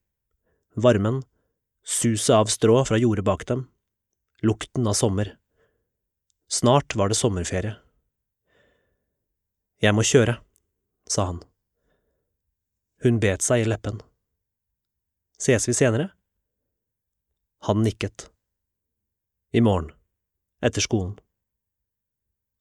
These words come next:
Han nølte. "Hvis du vil." "Klart jeg vil", sa hun. Hun så ham kjøre av gårde på skuteren, en Vespa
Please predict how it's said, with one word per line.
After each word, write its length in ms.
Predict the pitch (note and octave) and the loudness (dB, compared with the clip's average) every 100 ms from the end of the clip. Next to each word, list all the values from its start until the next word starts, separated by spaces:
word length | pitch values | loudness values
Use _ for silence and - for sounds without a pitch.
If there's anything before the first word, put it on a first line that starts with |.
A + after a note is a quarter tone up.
| - | -4
Han 140 | G2+ G2+ | -2 0
nølte. 400 | F#2+ F2+ F#2+ F#2+ _ _ _ _ _ _ _ _ _ - | 0 -2 -10 -12 _ _ _ _ _ _ _ _ _ -20
"Hvis 800 | G#3+ G2+ G2 F2+ F#2 G2+ - - | -20 -10 -8 -8 -6 -4 -4 -4
du 100 | G2 G2 | -2 0
vil." 200 | B2 G#2 _ _ _ _ _ _ _ _ _ _ _ _ _ _ _ _ | -2 -4 _ _ _ _ _ _ _ _ _ _ _ _ _ _ _ _
"Klart 360 | - A#2 A#2 - | -4 -2 -2 -2
jeg 100 | C3 | -2
vil", 160 | C#3 A#2+ - _ _ _ _ _ _ _ | -2 -4 -10 _ _ _ _ _ _ _
sa 160 | - F2+ | -4 -4
hun. 160 | F2+ - _ _ _ _ _ _ _ _ _ _ _ - | -6 -12 _ _ _ _ _ _ _ _ _ _ _ -2
Hun 180 | D3 D3+ | 2 4
så 140 | - C#3 | 6 6
ham 140 | B2+ C#3 | 6 2
kjøre 380 | - D3+ G#2+ A#2 | 4 4 4 2
av 80 | C3 | 4
gårde 240 | B2 G2 | 2 2
på 80 | A#2+ | -4
skuteren, 460 | - F#2+ G#2 G2+ D#2+ - _ _ _ _ | -4 -6 -4 -6 -8 -16 _ _ _ _
en 180 | G#2+ A2 | -4 -2
Vespa 400 | G#2+ - - C3 | 0 -2 0 0